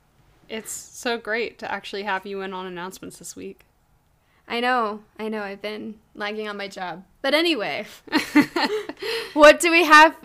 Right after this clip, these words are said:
Speaker 2: to announce today, Brittany?
Speaker 1: Well, we wanted to let y'all know that these next few episodes, including last week's episode, were recorded in person, which is great for us, but also means that the sound quality might not be the nice, clean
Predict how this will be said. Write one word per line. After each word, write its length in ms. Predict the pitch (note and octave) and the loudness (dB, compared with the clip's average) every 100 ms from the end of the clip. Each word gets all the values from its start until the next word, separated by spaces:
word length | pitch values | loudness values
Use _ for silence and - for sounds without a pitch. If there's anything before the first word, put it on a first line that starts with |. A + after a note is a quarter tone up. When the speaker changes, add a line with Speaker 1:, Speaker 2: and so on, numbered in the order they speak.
| - - | -16 -10
Speaker 2:
to 140 | C#4 | 0
announce 500 | C#4 C4 B3+ C4+ B3+ | 2 4 4 2 -2
today, 400 | - C4 C4 C#4 | -4 -2 0 0
Brittany? 540 | B3 G3+ - G#3 A3 - - _ - | -2 -8 -6 -4 -2 -4 -8 _ -14
Speaker 1:
Well, 140 | - | -12
we 160 | G3 C#4+ | -8 -8
wanted 340 | G#4+ F#4+ D4+ | -4 -6 -6
to 80 | A3+ | -8
let 200 | A3+ A3 | -6 -6
y'all 220 | A3 G#3+ | -6 -6
know 420 | G3+ G3 G#3 A#3 A#3+ | -6 -6 -6 -6 -8
that 320 | F3+ E3 - | -6 -6 -8
these 260 | G3 G3+ | -10 -10
next 220 | F#3 F#3+ - | -10 -10 -12
few 160 | G3+ F#3+ | -12 -10
episodes, 640 | F3 F#3 - G3+ G3+ G3+ | -10 -10 -8 -6 -6 -8
including 500 | - F3 - D4 B3+ | -14 -14 -12 -10 -8
last 240 | F#3+ F#3+ F#3+ | -8 -8 -10
week's 180 | F3+ | -14
episode, 520 | F3+ F3 E3+ F3 E3+ E3 | -14 -14 -12 -12 -12 -10
were 420 | F3 E3+ E3+ - | -10 -8 -10 -10
recorded 460 | F3 F3 F#3+ F#3 F3 | -12 -10 -8 -8 -10
in 160 | F3 | -12
person, 540 | F3 E3+ E3 C4+ C#4 - - | -10 -10 -10 -8 -10 -12 -12
which 240 | F#3+ F3 | -12 -12
is 160 | D3+ F#3 | -14 -16
great 380 | - G3 A#3+ | -8 -6 -6
for 180 | - A#3 | -8 -8
us, 220 | A#3+ C4+ | -6 -8
but 200 | - G3+ | -8 -10
also 280 | - G3+ A#3+ | -6 -8 -8
means 260 | A#3 A#3 A3+ | -10 -10 -12
that 160 | A3 | -12
the 60 | G3 | -12
sound 360 | - F3 F#3 F#3+ | -10 -8 -8 -10
quality 720 | A3 A3 A3+ A#3 A#3 A#3 A3+ _ _ _ _ | -10 -8 -8 -10 -10 -12 -14 _ _ _ _
might 240 | F#3+ F#3+ - | -10 -8 -6
not 240 | C#4+ C#4 | -8 -8
be 160 | C4+ C4 | -8 -8
the 160 | A#3 | -8
nice, 320 | G#3 A3+ A3+ | -6 -6 -8
clean 580 | - - G#3+ A3 A3 G#3+ | -12 -12 -10 -10 -10 -12